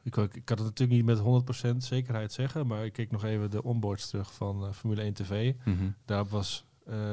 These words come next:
Speaker 1: daar, Lewis Hamilton werd als eerste toegesproken door Toto Wolff. "Sorry dat,
Speaker 2: Ja.
Speaker 1: eh, dat je met deze auto moest rijden."
Speaker 2: Stukje
Speaker 1: Ja.
Speaker 2: people management.
Speaker 1: En,
Speaker 2: Ja.
Speaker 1: eh, eh, onze columnist, eh, van dienst, eh, op maandag altijd, Jacques Villeneuve, haalde dat ook nog aan. Het wa-, eh, hij vond het overkomen als een soort inderdaad, eh,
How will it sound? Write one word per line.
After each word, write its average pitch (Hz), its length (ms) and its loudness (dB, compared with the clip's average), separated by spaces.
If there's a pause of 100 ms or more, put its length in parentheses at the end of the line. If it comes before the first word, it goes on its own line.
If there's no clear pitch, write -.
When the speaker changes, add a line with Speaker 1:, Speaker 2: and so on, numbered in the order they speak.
(320)
Speaker 1:
daar, 110 220 -2 (360)
Lewis 127 360 6
Hamilton 139 280 4
werd 135 120 6
als 127 140 2
eerste 127 320 0
toegesproken 143 580 2
door 139 140 4
Toto 135 300 2
Wolff. 131 340 0
"Sorry 131 460 2
dat, 127 120 2
Speaker 2:
Ja. 98 200 4
Speaker 1:
eh, 117 60 -2
dat 117 120 -4
je 127 60 0
met 120 80 2
deze 120 220 2
auto 127 220 -2
moest 120 200 2
rijden." 120 440 2 (420)
Speaker 2:
Stukje - 280 -6
Speaker 1:
Ja. 123 120 -6
Speaker 2:
people 123 180 6
management. 95 560 -2
Speaker 1:
En, 151 160 -2
Speaker 2:
Ja. 131 80 4
Speaker 1:
eh, 127 380 6 (640)
eh, 123 640 -8
onze 127 260 -6
columnist, 127 540 2
eh, 127 220 4
van 123 200 2
dienst, 131 340 2
eh, 120 180 0
op 113 80 -4
maandag 120 320 4
altijd, 123 360 0
Jacques 127 200 -2
Villeneuve, 123 300 2
haalde 117 200 2
dat 113 60 0
ook 120 60 2 (100)
nog 110 40 -6
aan. 131 200 2
Het 127 140 0
wa-, 123 240 -2 (220)
eh, 117 140 -6
hij 127 160 2
vond 147 180 0
het 139 120 0
overkomen 156 420 4
als 139 100 4
een 139 60 2
soort 139 240 0
inderdaad, 131 460 2
eh, 131 140 2